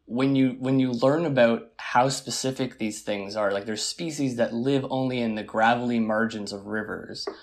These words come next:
And then, you know, it, every little tiny pocket is occupied, and it,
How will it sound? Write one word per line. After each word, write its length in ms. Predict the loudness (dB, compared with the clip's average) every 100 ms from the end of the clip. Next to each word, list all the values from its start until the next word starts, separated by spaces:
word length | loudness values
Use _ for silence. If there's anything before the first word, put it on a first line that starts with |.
| -20 -20 _ -2
And 200 | 2 4
then, 200 | 4 2
you 160 | 2
know, 180 | 2 2
it, 300 | 0 -2 -4
every 240 | 0 0 2
little 300 | 2 0 -2
tiny 440 | -4 -2 0 0
pocket 520 | -4 0 0 0 -4
is 120 | -4 -2
occupied, 720 | -2 -2 -10 -4 -2 -2 -4
and 80 | -4
it, 120 | -4